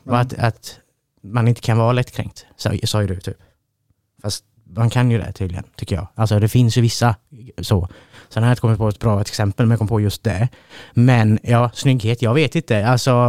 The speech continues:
Speaker 2: ja, alltså, om man säger det på det sättet du gör det, så absolut. Men fan, men det är ju det jag menar. Det är ju det som är problemet med samhället. Det är ju allting, man kan ju se allting på olika saker ju.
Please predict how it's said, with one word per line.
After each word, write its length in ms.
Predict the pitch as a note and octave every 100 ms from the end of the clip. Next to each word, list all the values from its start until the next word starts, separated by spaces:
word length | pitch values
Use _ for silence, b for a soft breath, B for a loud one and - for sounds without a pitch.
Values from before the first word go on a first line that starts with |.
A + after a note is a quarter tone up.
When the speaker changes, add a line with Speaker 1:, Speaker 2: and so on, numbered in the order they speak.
| B2 A2+ A2 -
Speaker 2:
ja, 300 | C#3+ A#2+ C#3
alltså, 240 | D3+ C#3+
om 60 | C#3+
man 100 | C#3
säger 200 | D3+ C#3+
det 80 |
på 80 | C3
det 100 | C3
sättet 240 | - D#3+ A#2+
du 160 | G#2+
gör 180 | D#3 C#3+
det, 100 | A2
så 220 | - A#2+
absolut. 480 | A#2 - G#2 A#2+ -
Men 180 | C3 A2+
fan, 200 | C#3+ C3 B2+
men 140 | C3 C3+
det 80 |
är 40 | C#3+
ju 60 |
det 140 | C#3 B2+
jag 100 | B2+
menar. 300 | D#3 C#3+ A#2+
Det 80 | C3
är 20 |
ju 80 | C3+
det 140 | C3
som 120 | C#3
är 40 | C#3
problemet 400 | C3 B2+ G#2+ G#2+
med 80 |
samhället. 340 | A#2 A#2 G#2 A#2
Det 60 |
är 40 | G#2+
ju 60 |
allting, 380 | A#2+ G#2+ C3+ A#2+
man 120 | A#2+
kan 120 | B2+ C3
ju 60 |
se 200 | A2+ C3+
allting 360 | C#3 C#3+ B2+ G#2+
på 100 | B2
olika 240 | A#2 G#2+
saker 320 | G#2+ F#2+ -
ju. 120 | G#2